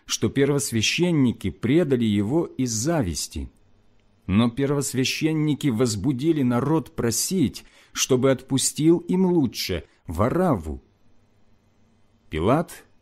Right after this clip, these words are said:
отвечая, опять сказал им:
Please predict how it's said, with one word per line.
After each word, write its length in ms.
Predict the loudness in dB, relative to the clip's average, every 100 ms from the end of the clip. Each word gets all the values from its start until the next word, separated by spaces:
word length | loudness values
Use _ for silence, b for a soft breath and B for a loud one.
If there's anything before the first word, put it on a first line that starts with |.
| _ _ _
отвечая, 920 | -4 -2 -4 -2 -2 0 2 0 0 -8 -14 -4
опять 440 | -4 0 0 0
сказал 480 | -2 -4 -2 -2 -2
им: 340 | -4 -6 -6